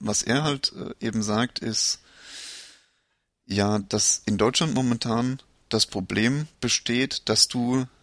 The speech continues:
ja eigentlich an der Lehrmeinung nicht rütteln darfst. Also, ähm, du darfst quasi den Holocaust nicht leugnen. Ste-, also, das steht nicht wortwörtlich so im Gesetz, aber es gibt da einen entsprechenden,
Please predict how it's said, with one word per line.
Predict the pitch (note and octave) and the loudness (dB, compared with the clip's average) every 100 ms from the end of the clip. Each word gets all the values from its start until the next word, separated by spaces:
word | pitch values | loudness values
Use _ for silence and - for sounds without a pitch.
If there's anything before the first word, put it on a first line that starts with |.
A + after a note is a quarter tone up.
| _ - G#2 | _ -14 -2
ja | G#2+ G2+ | 0 2
eigentlich | A2 B2+ C3+ - | 2 2 0 0
an | A2+ | 0
der | G#2 | 2
Lehrmeinung | G#2 A#2 A#2 A#2 A2+ G#2 | 2 2 2 2 0 0
nicht | G#2+ - | -2 -2
rütteln | G#2 G#2 G#2+ G2 | -4 -2 -2 -2
darfst. | - - G#2+ - - - - _ _ _ - | -4 -6 -4 -2 -2 -2 -6 _ _ _ -6
Also, | G2 G2 G2 - | -2 0 -2 -2
ähm, | F#2+ G2 G2 D3+ _ _ _ _ _ _ - - - | -4 -2 -4 -8 _ _ _ _ _ _ -20 -20 -12
du | G2+ | -4
darfst | G2 A2+ - | 0 2 0
quasi | - A2+ A2 G#2+ A2 A2 - _ _ _ _ - - - | 0 0 2 0 0 -2 -4 _ _ _ _ -20 -12 -4
den | G2+ | 0
Holocaust | G#2+ B2+ A#2+ A#2 - | 0 2 4 4 4
nicht | A2 - | 0 0
leugnen. | G2+ A2 - D#3+ F#3 _ _ - | -2 -2 -2 -4 -6 _ _ -16
Ste-, | - G3 - | -8 -6 -4
also, | G3 G2 - - - - - | -4 -4 -6 -18 -20 -20 -8
das | - | -2
steht | - B2 | 2 4
nicht | B2 G#2+ | 2 0
wortwörtlich | G2+ G#2+ - G#2 | 0 0 0 -2
so | F2 | -2
im | F#2+ F#2+ | -2 -2
Gesetz, | F#2+ A2 - | 2 2 2
aber | A2+ G#2 | 0 0
es | G2 | -2
gibt | B2 - | -6 -4
da | G#2 | -2
einen | G2+ G#2 G2+ | -2 -2 -2
entsprechenden, | G#2+ - G#2 - G2+ G2 | -6 -4 -4 -2 -2 -2